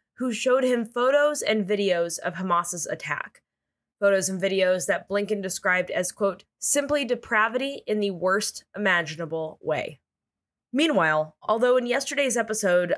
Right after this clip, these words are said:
I recalled the F B I and Homeland Security's P S A about staying vigilant,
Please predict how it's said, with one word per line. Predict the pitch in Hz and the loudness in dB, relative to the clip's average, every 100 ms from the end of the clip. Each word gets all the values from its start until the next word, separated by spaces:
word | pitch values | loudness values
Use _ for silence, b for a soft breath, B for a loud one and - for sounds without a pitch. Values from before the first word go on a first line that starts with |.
| - | 0
I | 185 | 0
recalled | 190 185 214 214 214 | 0 -2 -2 0 0
the | 190 185 | -4 -4
F | 196 214 | -4 -6
B | 226 208 | -2 2
I | 185 185 180 | 2 2 -2
and | 175 175 | -4 -6
Homeland | 180 202 196 180 | -4 -2 -2 -2
Security's | - 170 185 175 175 - | -6 -6 -4 -4 -4 -10
P | - 165 | -6 -4
S | 156 - | -2 0
A | 175 165 | 2 2
about | - 165 - | 2 0 -2
staying | - 165 165 | -4 -4 0
vigilant, | 240 233 190 160 160 | 0 0 0 -2 -6